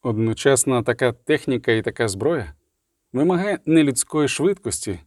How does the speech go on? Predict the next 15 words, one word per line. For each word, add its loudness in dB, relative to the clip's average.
та -6
незвичайної 2
міцності 0
зв'язок 0
та -6
суглобів. -2
Не 2
забуватимемо, 2
що -6
відьмаки — 0
люди 0
зі 2
зміненою 2
мутаціями, 0
вірусами 0